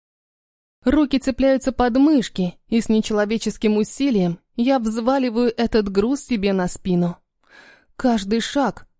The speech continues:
удар молотом по пояснице. Ноги, словно подкошенные, вот-вот рухнут под этой тяжестью.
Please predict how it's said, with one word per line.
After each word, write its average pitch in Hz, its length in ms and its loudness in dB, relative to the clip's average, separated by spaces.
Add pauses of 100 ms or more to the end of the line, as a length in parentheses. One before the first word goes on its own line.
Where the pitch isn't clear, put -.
удар 294 400 2
молотом 285 560 2
по 277 100 -2
пояснице. 240 960 0 (460)
Ноги, 240 480 2
словно 226 440 0
подкошенные, 214 840 -2
вот-вот 202 460 -4
рухнут 269 400 0
под 247 180 0
этой 247 220 0
тяжестью. 175 800 -4